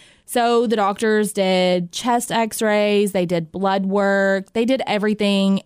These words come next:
and everything was just coming back normal. The doctor could not figure out what was wrong with me, why I was in so much pain. They had already given me two very high doses of pain medicine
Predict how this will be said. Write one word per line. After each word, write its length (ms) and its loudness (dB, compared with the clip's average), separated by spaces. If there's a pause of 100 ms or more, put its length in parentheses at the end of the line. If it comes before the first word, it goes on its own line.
and 240 -2
everything 480 0
was 100 2
just 160 -2
coming 200 -2
back 180 -2
normal. 380 -2
The 140 -14
doctor 440 -2
could 240 -4
not 420 2 (600)
figure 480 0
out 500 -2 (400)
what 420 -2
was 220 -2
wrong 180 0
with 120 -2
me, 180 0
why 460 0
I 40 0
was 140 -2
in 160 0
so 160 -2
much 240 -4
pain. 320 -4
They 100 -4
had 80 -4
already 200 -2
given 220 -2
me 160 0
two 520 0
very 380 0
high 180 -2
doses 320 -2
of 80 -2
pain 280 0
medicine 680 -2